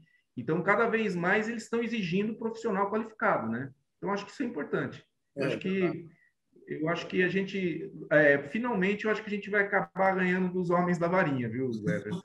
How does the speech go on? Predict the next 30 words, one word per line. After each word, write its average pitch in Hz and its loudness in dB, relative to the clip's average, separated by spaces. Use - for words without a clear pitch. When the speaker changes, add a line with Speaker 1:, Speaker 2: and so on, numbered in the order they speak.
Speaker 1:
Acho 147 -4
que - -8
nós 113 -8
vamos 127 -6
Speaker 2:
<laughs> 131 -2
Deixa - 8
eu 311 4
Speaker 1:
melhorar 320 4
Speaker 2:
fazer 240 0
uma - -4
pergunta 180 6
Speaker 1:
nossa 165 4
Speaker 2:
pra 147 4
você 151 2
Speaker 1:
relação 147 4
Speaker 2:
aí, 156 4
Speaker 1:
profissional. 135 -4
Speaker 2:
aproveitar 165 6
que - -6
você 165 4
falou 131 0
aí, 151 6
porque 170 8
volta 247 2
e 214 0
meia 214 6
alguém 190 4
me 190 2
manda 175 6
um, 160 4